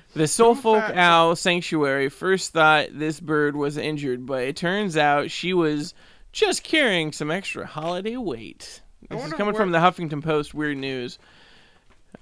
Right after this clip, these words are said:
Speaker 2: I gotta
Speaker 1: This
Speaker 2: wonder
Speaker 1: little
Speaker 2: where
Speaker 1: owl had a big appetite. When the Suffolk Owl Sanctuary in England first took in soggy,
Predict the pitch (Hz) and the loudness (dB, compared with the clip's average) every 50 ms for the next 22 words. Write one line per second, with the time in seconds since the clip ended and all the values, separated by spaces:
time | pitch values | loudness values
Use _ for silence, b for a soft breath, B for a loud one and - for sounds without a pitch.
0 | - - _ - - _ _ - - - - - - - - - 185 202 247 233 | -20 -20 _ -20 -20 _ _ -20 -20 -18 -18 -16 -16 -16 -12 -12 -10 -8 -6 -2
1 | 214 208 294 349 - - 262 269 285 269 269 233 165 165 160 156 151 151 156 156 | 2 4 4 4 4 2 0 2 6 6 6 6 6 8 8 8 8 6 4 4
2 | 156 160 160 156 160 151 143 156 147 139 175 202 214 214 180 - - 151 151 151 | 2 4 4 4 4 2 -2 -4 0 4 6 6 6 6 4 0 2 2 2 2
3 | - 151 131 - 151 131 120 117 101 - - - 143 151 160 160 156 160 160 - | 2 -4 -8 -4 -4 -4 -2 -4 -6 -10 -10 -8 -6 -4 -4 -2 -2 -4 -4 -2
4 | 226 233 254 233 - 233 226 226 - - - 160 160 160 170 170 - 180 160 151 | 0 0 0 0 0 0 0 0 -2 -4 -4 -2 0 0 0 -2 -2 -6 -6 -6
5 | 156 - - 151 143 135 131 131 131 131 127 135 139 143 147 151 143 135 131 139 | -8 -8 -6 -6 -4 -4 -4 -4 -6 -6 -8 -10 -10 -8 -8 -8 -8 -8 -10 -10
6 | - - 220 247 220 - - - 208 202 - - 175 165 160 156 156 - - - | -8 -6 -6 -6 -6 -6 -4 -2 -2 -2 0 -2 -2 -2 -2 -2 -4 -8 -10 -10
7 | - - - - 196 208 233 247 220 175 156 135 127 117 - | -8 -6 -2 2 4 6 6 6 4 2 0 -2 -2 -6 -10